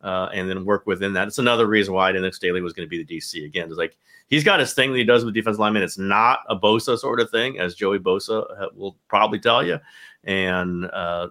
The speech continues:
I don't think Nick would, would have been too in tune with, like, "Let's change up some things for you, Nick, 'cause Brandon Staley says you should." Um, but I do think this is a little bit of a sign that,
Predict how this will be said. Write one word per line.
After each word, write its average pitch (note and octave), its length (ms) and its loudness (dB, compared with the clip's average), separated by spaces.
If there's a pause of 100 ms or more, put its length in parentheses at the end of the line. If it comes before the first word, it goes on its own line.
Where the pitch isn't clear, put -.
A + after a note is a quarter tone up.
I F2 80 0
don't F2+ 140 -2
think F2+ 120 -4
Nick E2+ 240 -4
would, E2 240 -12
would F2 120 -4
have D#2+ 100 -12
been E2 160 -8
too F#2+ 320 -2
in F#2 140 -2
tune F#2+ 340 0
with, E2+ 140 -6
like, E2 160 -2
"Let's C#4+ 320 2
change B3 400 2
up G3 200 4
some F3+ 220 2
things F3+ 340 4
for D3+ 140 4
you, C#3 80 4
Nick, D#3 220 2
'cause D3+ 100 4
Brandon A#3+ 380 4
Staley G3+ 360 6
says B2+ 300 4
you F#2+ 80 -2
should." D2+ 320 -4 (480)
Um, F#2+ 600 0
but F3 240 2 (580)
I E3+ 140 2
do A3 180 4
think B3+ 240 2
this G3+ 220 4
is D3+ 80 4
a C#3+ 40 6
little C#3+ 280 6
bit A#3+ 140 8
of A#3 80 4
a A#3 60 6
sign A3 440 4
that, F3 180 0